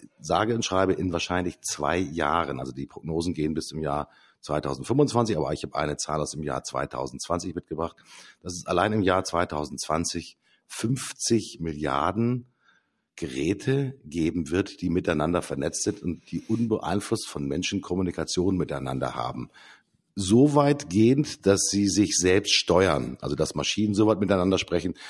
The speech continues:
Sensorik, „Du, äh, meine Temperatur ist grad um, äh, zwei Grad geschi-, äh, äh, gestiegen,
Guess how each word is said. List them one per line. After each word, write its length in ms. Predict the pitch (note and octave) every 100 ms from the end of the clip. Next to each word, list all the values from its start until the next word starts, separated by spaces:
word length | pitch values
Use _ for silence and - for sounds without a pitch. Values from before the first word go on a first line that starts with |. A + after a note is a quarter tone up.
| - -
Sensorik, 460 | F#2+ F2+ F#2+ F#2+
„Du, 240 | G#2+ A2+ D2+
äh, 180 | G#2
meine 240 | F#2+ G2+ G#2
Temperatur 440 | A2 G2+ F#2+ A2
ist 80 | G2+
grad 260 | - F2+ F#2
um, 240 | F#2+ F#2+
äh, 220 | D#2 F2+ - -
zwei 240 | - F2+
Grad 240 | F2 F#2 F2
geschi-, 360 | - G2+ G#2 -
äh, 340 | F2 E2 A1+ C#2 C2 -
äh, 180 | D2
gestiegen, 500 | D#2+ - A#2+ B2 B2+